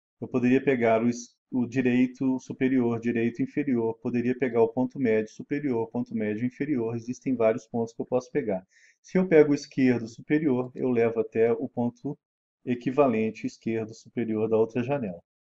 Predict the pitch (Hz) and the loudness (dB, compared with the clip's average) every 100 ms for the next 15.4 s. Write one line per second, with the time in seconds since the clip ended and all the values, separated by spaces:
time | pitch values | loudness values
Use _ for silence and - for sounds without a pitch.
0 | _ 110 120 170 - _ _ _ _ _ | _ -6 -2 -2 -2 _ _ _ _ _
1 | _ _ _ _ - 123 135 123 117 131 | _ _ _ _ -2 0 0 -4 -2 -2
2 | - 147 - 135 147 135 143 170 - 127 | 0 0 0 0 2 2 0 -6 -2 2
3 | 127 117 104 _ _ _ _ _ _ - | 4 2 -8 _ _ _ _ _ _ -2
4 | 117 117 117 127 - 139 147 156 - 160 | 2 2 0 -6 -2 2 2 0 2 4
5 | 180 190 175 139 131 127 127 - 117 107 | 4 2 0 -2 0 2 0 0 0 -2
6 | 104 101 104 - 120 127 135 - - 117 | -4 -8 -8 -4 -2 -2 -6 -12 -8 -6
7 | 113 110 117 113 120 113 120 120 - 113 | -6 -4 -4 -2 -2 -2 -4 -6 -4 -2
8 | 110 110 - 151 156 - 107 110 113 113 | -2 -4 -4 -2 -2 0 0 0 -4 -4
9 | 117 110 98 - _ _ _ _ _ _ | -4 -4 -4 -8 _ _ _ _ _ _
10 | _ 120 107 131 120 143 160 147 139 - | _ -10 -2 0 2 2 4 2 2 -6
11 | - 151 151 156 151 156 151 - 156 139 | 2 2 2 -2 -2 -4 -4 -2 0 4
12 | 123 123 - 147 147 131 131 131 110 117 | 4 2 -2 -2 0 0 2 4 2 0
13 | 113 117 127 - 120 107 107 _ 139 143 | -2 -4 -4 -4 -2 0 -2 _ -6 -4
14 | - 127 123 117 101 104 110 - 113 - | -2 -2 -4 -8 -4 -2 -4 -6 -8 -6
15 | - 113 87 | -6 -4 -6